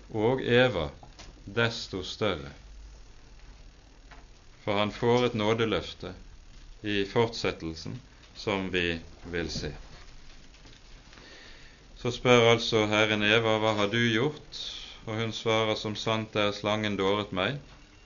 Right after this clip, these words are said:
og jeg åt.» Hun må innrømme de faktiske forhold, men skyver hun også skyld over på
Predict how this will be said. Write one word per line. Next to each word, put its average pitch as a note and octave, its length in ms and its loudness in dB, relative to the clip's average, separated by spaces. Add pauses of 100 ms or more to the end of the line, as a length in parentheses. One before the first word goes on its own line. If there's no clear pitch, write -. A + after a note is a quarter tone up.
(640)
og F2 140 -4
jeg F#2+ 320 4
åt.» D#2+ 380 -6 (2750)
Hun G#2+ 180 -6
må A2 160 2
innrømme G2 480 2 (460)
de A2+ 160 -6
faktiske A2 640 -2
forhold, G2+ 540 2
men G2+ 180 0
skyver G#2 640 2
hun A2 240 -2
også F#2 560 -2 (560)
skyld A2 580 2
over G2 320 0
på F2 240 -6